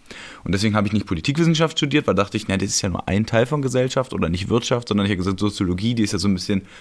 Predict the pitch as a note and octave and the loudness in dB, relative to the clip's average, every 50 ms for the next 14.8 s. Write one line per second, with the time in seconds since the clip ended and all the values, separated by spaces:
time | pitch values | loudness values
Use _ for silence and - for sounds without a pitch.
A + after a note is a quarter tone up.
0 | - - - - - - - - - - G#2+ A2+ A#2 G#2+ G#2 G2+ F2+ D2+ F#2+ F2+ | -20 -20 -20 -20 -20 -20 -20 -18 -10 -4 0 2 2 4 4 4 4 4 4 4
1 | F2 E2 F2+ G2+ A2+ A#2 A2+ F#2+ - - F2+ F#2 F#2 - - - - E2 D2+ - | 4 4 4 4 4 4 2 0 -2 -2 -4 -4 -4 -4 -8 -10 -10 -10 -12 -12
2 | - - - - - - - - - G2 G#2 G2 - C3 C#3 D3 C#3 - - - | -14 -16 -16 -14 -14 -14 -12 -6 0 0 2 2 4 4 4 4 4 0 -4 -6
3 | - E2+ F2+ G2+ G2 F#2+ G2 F#2 A#2+ B2 - - B2 A2 A2+ G#2+ G#2 G#2 - A2+ | -6 -2 2 4 4 4 4 2 0 0 2 2 2 2 2 2 2 2 2 0
4 | A2+ G#2 A2+ G#2 - F#2 F#2 D2+ F2 F#2 - A2 B2+ C3+ - - G#2+ G#2 G#2+ - | 0 2 0 -2 0 0 0 0 -2 0 0 2 2 2 2 2 2 2 0 0
5 | G2 G2+ - F#2 F#2 E2+ F2+ E2+ E2 G2+ A2+ - - G#2+ G#2 - - - - - | -2 -2 0 0 2 2 2 0 0 0 -2 -2 -2 -2 -2 -2 -4 -10 -16 -16
6 | - - - - - - - G2+ G#2+ A2 A#2 C3 B2 G#2 G#2 G2+ - B2+ - A#2 | -18 -18 -20 -20 -14 -6 -2 0 2 2 2 4 4 4 4 4 2 2 2 2
7 | G2 G2 F#2+ F2+ F#2+ F2+ F2+ F2 F2 F#2 - - B2+ C3 A#2 E2+ F2 D#2+ D#2+ E2 | 4 4 4 4 4 4 4 2 2 0 0 2 2 2 4 4 4 4 4 2
8 | F2 F2 - F2 F2 F2+ F2+ F2 - - G#2+ A#2 A2+ B2 G#2+ F#2 F2+ - G2 F#2+ | 0 0 0 2 2 2 2 2 0 0 0 2 2 2 2 2 2 2 0 2
9 | F2+ E2+ E2+ F2 - - - - - - - - - - - - - - G#2+ G#2+ | 2 2 0 -2 -6 -12 -20 -20 -20 -20 -20 -20 -20 -20 -16 -14 -6 0 2 4
10 | A#2+ C3+ B2+ - - - F#2+ - F#2 F2+ F2 F2 E2 - - G2+ G2+ F#2+ F#2 A2 | 4 4 4 2 -2 -4 -2 0 0 0 2 0 0 0 0 0 0 2 2 2
11 | G#2+ G2+ G2+ F#2 E2+ F#2 F#2 - - G#2+ A2+ A2+ - C3+ C3 C3 C3+ C3+ C#3 - | 0 0 0 0 0 0 -2 -2 -2 -2 -2 0 0 -2 0 2 2 0 0 -2
12 | - - - - - _ _ _ - - - - - - - - G#2 F#2+ F#2+ F#2+ | -8 -16 -20 -20 -20 _ _ _ -20 -20 -20 -20 -20 -8 -2 2 2 4 4 4
13 | F#2 F2 - G2 - - F#2+ F#2+ - - - G#2+ - - G2+ G2 F2+ - F#2+ G2 | 4 2 2 0 0 2 0 0 0 -2 -4 -4 -2 0 0 0 0 0 -2 0
14 | - A2 G#2 G2 F2+ - - - C3 C3 - C3+ C#3 D3 - - | 0 0 0 0 -2 -2 -2 -2 -2 0 0 0 0 -2 -4 -8